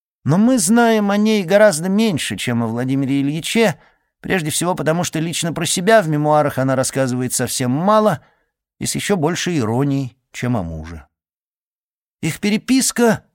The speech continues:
разумеется, существовавшая, не опубликована и, скорее всего, уничтожена или спрятана ею самой. Можно не сомневаться, что значительная часть этой переписки была шифрованной,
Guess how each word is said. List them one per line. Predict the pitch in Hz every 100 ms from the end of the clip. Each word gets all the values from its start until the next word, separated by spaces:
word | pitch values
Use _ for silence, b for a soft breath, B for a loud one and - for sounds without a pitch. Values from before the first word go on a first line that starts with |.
| _
разумеется, | 117 127 104 95 82 -
существовавшая, | - - 98 - 117 190 220 - 202 180 - b b _ -
не | 196
опубликована | 214 185 139 120 143 131 131 110 85 _ _ _
и, | -
скорее | 117 147 196 190
всего, | - 185 196
уничтожена | 160 131 - 196 196 185 190 160
или | 123 180
спрятана | - - 117 156 170 165
ею | 151 101 143 151
самой. | - 92 82 71 73 - _ _ _ _ _ _ _ _ _ _ _ _
Можно | 160 208 190
не | 214
сомневаться, | 208 208 214 220 240 208 - 135
что | -
значительная | 139 135 151 185 147 160 156 156
часть | - 175 -
этой | 151 151
переписки | 156 151 156 190 - 110
была | 107 110
шифрованной, | 104 120 - 208 220 208 196 175